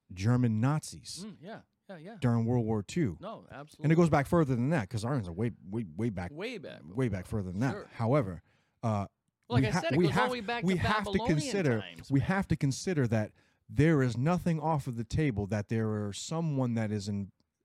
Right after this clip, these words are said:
Speaker 1: impostering, imposing themselves as being something that they are not. So the Khazarians and the Jesuits and all of that stuff aligns to each, with Luciferianism,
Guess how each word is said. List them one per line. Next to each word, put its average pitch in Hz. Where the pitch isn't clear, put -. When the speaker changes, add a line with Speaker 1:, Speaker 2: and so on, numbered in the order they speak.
Speaker 1:
impostering, 117
imposing 139
themselves 104
as 101
being 139
something 120
that 98
they 107
are 101
not. 117
So -
the 110
Khazarians 156
and 110
the 107
Jesuits 139
and 98
all 147
of 156
that 160
stuff 151
aligns 147
to 117
each, 104
with 135
Luciferianism, 143